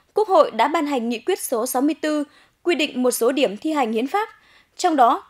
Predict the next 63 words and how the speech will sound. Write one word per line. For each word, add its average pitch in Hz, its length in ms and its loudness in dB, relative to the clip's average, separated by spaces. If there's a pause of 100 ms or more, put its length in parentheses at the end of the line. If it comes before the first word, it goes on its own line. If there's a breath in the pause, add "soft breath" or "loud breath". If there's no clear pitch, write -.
quy 339 120 0
định 285 180 -2
rõ 233 280 2
thời 262 120 0
hạn 254 260 -4
công 294 200 0
bố 220 180 0
chậm - 240 -2
nhất 359 240 -2
là 262 180 2
mười 233 180 0
lăm 277 160 0
ngày 240 300 2 (160)
kể 220 120 2
từ 247 160 -2
ngày 240 180 2
thông 285 200 -2
qua. 277 360 2 (580 soft breath)
Thời 320 140 6
điểm 220 200 4
hiến 240 180 -2
pháp 440 220 -2
mới 277 280 4 (120)
có - 100 4
hiệu 349 160 0
lực 262 180 2 (140)
từ 285 100 -2
ngày 269 140 0
mùng 247 180 -2
một 240 240 0
tháng 247 240 -8
một 277 220 -2
năm 294 140 -4
hai 302 120 -4
nghìn 240 200 -4
không 269 220 -6
trăm 262 180 -4
mười 220 100 -4
bốn. 220 280 0 (640 soft breath)
Đồng 269 180 4
thời 277 180 6
quy 339 180 -2
định 311 160 0 (140)
trách - 180 -4
nhiệm 302 200 2 (140)
của 247 140 4
các 403 240 2
cơ 349 180 0
quan, 302 240 0
tổ 240 160 0
chức 415 220 -2
hữu 302 120 -2
quan 294 300 2 (260 soft breath)
trong 339 180 0
việc - 220 2
tổ 220 140 2
chức 415 260 -2
thi 339 80 -4
hành 254 180 0
hiến 240 160 0
pháp, 415 220 -2 (300 soft breath)
trách 427 180 -4
nhiệm 302 180 4